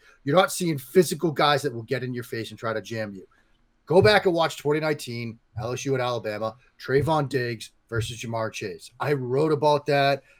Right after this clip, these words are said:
Everybody that watched that game, we've all watched that game fifteen thousand times because of who played in it.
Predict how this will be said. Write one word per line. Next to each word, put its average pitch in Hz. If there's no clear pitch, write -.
Everybody 170
that 143
watched 139
that 131
game, 123
we've 127
all 147
watched 131
that 123
game 110
fifteen 143
thousand 147
times 135
because 127
of 113
who 127
played 127
in 107
it. 107